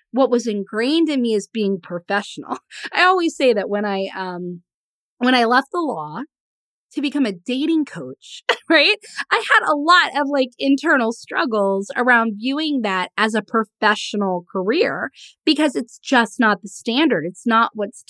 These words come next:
taught to you as being a professional. I took a lot of slack from people I knew, both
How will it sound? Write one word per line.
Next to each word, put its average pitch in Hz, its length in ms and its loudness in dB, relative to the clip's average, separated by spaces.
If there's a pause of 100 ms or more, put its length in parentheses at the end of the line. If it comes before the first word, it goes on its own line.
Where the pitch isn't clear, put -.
taught - 280 2
to - 120 -8
you 180 340 2 (340)
as 220 180 0
being 247 240 0
a 208 60 0
professional. 196 800 -4
I 285 160 2
took 339 220 0 (360)
a 311 40 0
lot 254 240 4
of 208 80 -4
slack - 500 -4 (100)
from 220 140 0
people 220 360 -4
I 196 140 0
knew, 240 300 0
both 202 220 -4